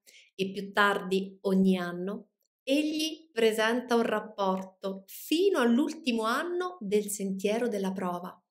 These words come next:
quando i rapporti diventano più specificati e più frequenti. Inoltre, in quest'ultimo anno, il nome del candidato è presentato alla loggia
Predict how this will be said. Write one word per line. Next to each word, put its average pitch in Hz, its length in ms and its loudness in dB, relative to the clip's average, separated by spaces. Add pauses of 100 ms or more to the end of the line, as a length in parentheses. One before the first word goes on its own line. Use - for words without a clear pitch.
quando 208 340 -2
i - 20 2
rapporti 269 800 -4
diventano 190 760 -4
più 220 120 -14
specificati 190 1000 -8 (200)
e 247 160 -8
più 240 120 -6
frequenti. - 800 -8 (760)
Inoltre, 269 760 0
in 240 180 4
quest'ultimo 226 800 -2
anno, 185 500 -2 (220)
il 262 240 2
nome 311 280 2
del 202 220 0
candidato 214 960 -2
è 254 240 0
presentato 262 1040 2
alla 214 340 2
loggia 175 680 -4